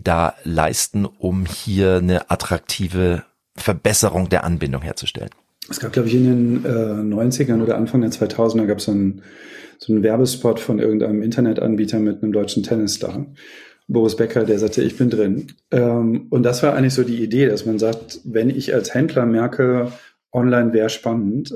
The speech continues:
Speaker 2: alleine mache ich's aber nicht, weil's mir einfach zu teuer ist oder nicht margenträchtig genug ist. Und deswegen habe ich diese Plattform da ausgemacht. Ich würd gern in einem Klick drin sein. Und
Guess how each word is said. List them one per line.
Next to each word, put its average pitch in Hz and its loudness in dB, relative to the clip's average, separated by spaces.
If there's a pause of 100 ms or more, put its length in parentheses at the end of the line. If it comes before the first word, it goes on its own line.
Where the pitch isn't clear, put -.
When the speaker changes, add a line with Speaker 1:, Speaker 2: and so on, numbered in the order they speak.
(100)
Speaker 2:
alleine 113 2
mache 113 2
ich's - -4
aber 95 -2
nicht, 98 0
weil's - 0
mir 98 -2
einfach 98 -8
zu - -10
teuer 107 0
ist - -2
oder 95 -4
nicht 95 2
margenträchtig 98 0
genug 95 -4
ist. 123 -4 (880)
Und 117 2
deswegen 107 2
habe 113 2
ich 113 -2
diese 104 2
Plattform 127 2
da 113 0
ausgemacht. 110 -4
Ich - -4
würd 123 0
gern 123 2
in 120 -2
einem 156 2
Klick - -4
drin 113 0
sein. 92 -8 (720)
Und 120 2